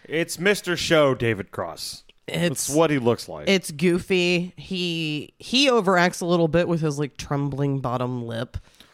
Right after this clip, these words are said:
Speaker 1: Oh, I think that was on purpose, 'cause that's
Speaker 2: That, that, yeah, no, I think
Speaker 1: that's
Speaker 2: it's supposed to be, like, silly and
Speaker 1: that's re-,
Speaker 2: ridiculous.
Speaker 1: I never really noticed the bottom lip before.
Speaker 2: But
Speaker 1: I'm
Speaker 2: I
Speaker 1: always looking at the cans of bug spray that are in his hand when he's about, 'cause I always think, "What are the cans of bug spray gonna do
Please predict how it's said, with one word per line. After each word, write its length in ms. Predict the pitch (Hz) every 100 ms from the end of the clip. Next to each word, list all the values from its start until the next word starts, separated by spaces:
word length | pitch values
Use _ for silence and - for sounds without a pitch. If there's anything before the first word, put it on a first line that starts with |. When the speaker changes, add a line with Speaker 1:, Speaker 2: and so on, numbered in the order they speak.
| -
Speaker 1:
Oh, 220 | - 180 165
I 140 | 202
think 160 | 196 131
that 180 | 139
was 140 | 127 120
on 160 | 123
purpose, 580 | 120 120 101 92 - - -
'cause 100 | -
that's 340 | 156 208 185
Speaker 2:
That, 140 | 190 185
that, 180 | 208 185
yeah, 200 | 214 160
no, 220 | 185 160
I 80 | 156
think 160 | 202
Speaker 1:
that's 100 | 180
Speaker 2:
it's 60 | -
supposed 360 | 185 180 165 170
to 40 |
be, 160 | 160 151
like, 220 | 135 -
silly 340 | - 156 139
and 100 | 127
Speaker 1:
that's 40 | 123
re-, 60 | 123 135 117
Speaker 2:
ridiculous. 200 | 131 127 131
Speaker 1:
I 80 | 143
never 260 | 151 147
really 220 | 143 135
noticed 280 | 127 123 -
the 80 | 113
bottom 300 | 104 98 95
lip 180 | 101 -
before. 440 | 98 - 92 90 -
Speaker 2:
But 140 | 180 151
Speaker 1:
I'm 60 | 151
Speaker 2:
I 80 |
Speaker 1:
always 200 | 139 135 135
looking 180 | 127
at 80 | 123
the 60 | -
cans 320 | - 127 123
of 160 | 110 95
bug 180 | 113 117
spray 240 | - 135
that 120 | 135
are 100 | 135
in 60 | 135
his 120 | 139
hand 380 | 139 139 147 151 -
when 100 | 117
he's 120 | 117 104
about, 260 | 104 113 - - _
'cause 120 | 123
I 100 | 131
always 180 | 123 -
think, 220 | 135 117 - _ _
"What 160 | - 180
are 60 | 214
the 120 | 175
cans 280 | - 180 135
of 100 | 110
bug 160 | 156
spray 260 | - 127 110
gonna 200 | 113 110
do 320 | 120 117